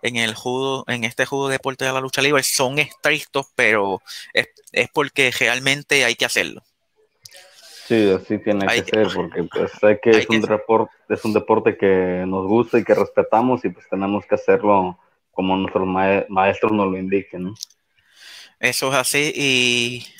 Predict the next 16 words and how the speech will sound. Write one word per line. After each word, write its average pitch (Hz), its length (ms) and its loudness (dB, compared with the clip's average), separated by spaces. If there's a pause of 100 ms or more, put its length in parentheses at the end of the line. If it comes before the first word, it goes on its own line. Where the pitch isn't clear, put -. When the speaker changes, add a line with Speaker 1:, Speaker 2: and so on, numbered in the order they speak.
(520)
Speaker 1:
y 139 140 -2
qué 170 180 0
lucha 160 640 0 (380)
que 123 160 2
hayas, 151 600 0 (600)
que 127 80 0
hayas 147 240 -2
realizado 160 560 0
fue - 500 -2
la 151 140 2
más 127 240 -4
difícil 135 480 -4
para 123 260 0
ti 113 140 -6
como 113 160 -4
luchador? - 380 -6